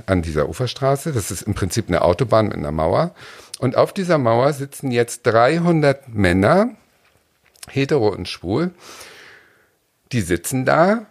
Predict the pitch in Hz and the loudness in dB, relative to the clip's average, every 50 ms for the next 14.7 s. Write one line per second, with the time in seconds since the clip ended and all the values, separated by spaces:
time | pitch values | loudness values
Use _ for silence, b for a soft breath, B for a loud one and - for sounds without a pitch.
0 | _ _ _ _ _ _ _ _ _ _ _ _ _ _ _ _ _ 131 127 135 | _ _ _ _ _ _ _ _ _ _ _ _ _ _ _ _ _ -2 0 2
1 | 135 131 101 82 110 117 123 123 110 98 87 104 104 104 139 139 147 160 160 160 | 0 0 2 0 0 0 -2 -2 -2 0 0 0 0 -2 -2 -2 -2 -2 -2 -2
2 | 156 175 185 185 - 151 123 - - 110 113 110 107 107 123 127 104 - 98 87 | -2 -2 -2 -2 -2 -4 -2 0 0 0 2 0 0 -2 -2 -2 -2 -4 -4 -6
3 | - 113 95 92 95 95 110 135 - - - - 104 95 101 101 95 85 87 85 | -6 -4 -2 0 2 2 2 0 -2 -6 -6 -4 -2 0 0 0 0 -2 -2 -4
4 | 82 - - 110 120 - - - 160 156 160 151 143 - - - 139 139 127 123 | -4 -2 0 0 0 0 -2 -6 -6 -4 -4 -6 -6 -4 -2 2 2 4 2 2
5 | - - 117 113 110 113 - - 107 104 - - 95 87 - 104 95 - - - | 0 -2 0 0 0 -2 -2 -4 -6 -6 -4 -6 -6 -4 -4 -4 -6 -6 -10 -6
6 | - 76 73 71 73 - - 101 90 85 85 117 131 147 143 151 120 - 104 104 | -2 -2 -2 -2 -2 -4 -2 -4 -4 -2 0 2 2 4 4 4 2 2 2 0
7 | 92 101 98 85 78 71 - - - 65 69 65 65 - - - 62 - - - | 0 0 0 -2 -4 -8 -10 -8 -8 -6 -6 -8 -10 -10 -10 -12 -12 -12 -12 -14
8 | - - _ _ B B B B B B B B B B B B B B _ _ | -16 -18 _ _ B B B B B B B B B B B B B B _ _
9 | _ _ _ _ _ _ _ _ _ _ 151 139 135 - - - - 220 226 226 | _ _ _ _ _ _ _ _ _ _ 0 0 2 0 -6 -6 0 2 2 4
10 | 190 123 117 104 90 80 82 78 80 80 78 78 - _ _ _ _ _ _ _ | 2 2 0 -4 -4 -2 -2 -2 -2 -2 -4 -8 -14 _ _ _ _ _ _ _
11 | _ _ _ _ _ - 170 190 196 170 120 104 95 80 - - - 101 95 90 | _ _ _ _ _ 2 2 4 2 2 0 -2 -4 -6 -8 -6 -2 2 2 4
12 | 87 87 78 73 69 69 78 - _ _ _ - - 123 135 135 - - 92 78 | 4 2 2 -2 -4 -6 -8 -14 _ _ _ -4 -2 -2 -2 0 -2 -2 -2 0
13 | 76 76 69 69 71 - - - 156 156 - - - 104 87 80 85 - - 87 | 0 0 0 -2 -4 -6 -4 -4 -4 -2 -2 -4 -4 -2 -2 -2 -2 -2 -2 -4
14 | 85 82 101 104 - - 98 82 80 85 69 67 82 80 | -2 -2 -2 -4 -4 -4 -6 -6 -6 -6 -6 -4 -6 -6